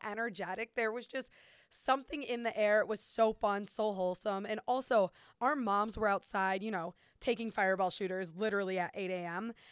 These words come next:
'cause they were setting up our backyard for a little post-ceremony party. It was, it was so cute. And they were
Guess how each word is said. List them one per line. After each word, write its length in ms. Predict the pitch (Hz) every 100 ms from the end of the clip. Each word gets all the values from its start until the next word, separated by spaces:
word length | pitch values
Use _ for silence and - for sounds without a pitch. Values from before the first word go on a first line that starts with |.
| -
'cause 140 | - 240
they 120 | 240
were 100 | 240
setting 340 | - 254 269
up 140 | 277 285
our 100 | 294
backyard 720 | 302 302 277 294 262 262 254
for 200 | - 254
a 60 | 247
little 300 | 254 262 - - _
post-ceremony 1160 | - 285 285 - - 254 240 240 233 233 233 233
party. 400 | 220 208 208 208
It 100 | 214
was, 240 | 220 - _ -
it 60 |
was 160 | 262 247
so 180 | 233 208
cute. 260 | - 190
And 140 | 180 220
they 80 |
were 240 | 240 247